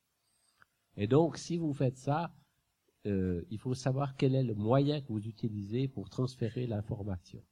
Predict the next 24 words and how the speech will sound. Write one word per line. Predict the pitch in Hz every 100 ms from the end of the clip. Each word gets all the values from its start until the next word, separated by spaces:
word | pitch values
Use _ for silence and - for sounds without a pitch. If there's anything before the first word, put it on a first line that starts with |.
| _ _ _ _ _ _ _ _ _ _ -
Alors, | 90 -
quelle | 131 131
est |
la | 123
manière | 113 117 117 113
que | 110
vous | 92 98 92
utilisez ? | 85 85 90 127 175 - - _
Eh | 87
bien, | 95
la | 104
seule | 95 127
chose | 123 - 131
qu'on | - 101
connaisse | - 110 113 107 - - _ _ -
actuellement, | 95 - 92 82 98 147 180 - _ _ _
c'est | - - 113 131
ces | 131 95
longues | 107 120 117
chaînes | - 113 107
moléculaires, | 95 95 - 87 82 131 117
le | 92
code | - 107
génétique. | 104 95 85 - - -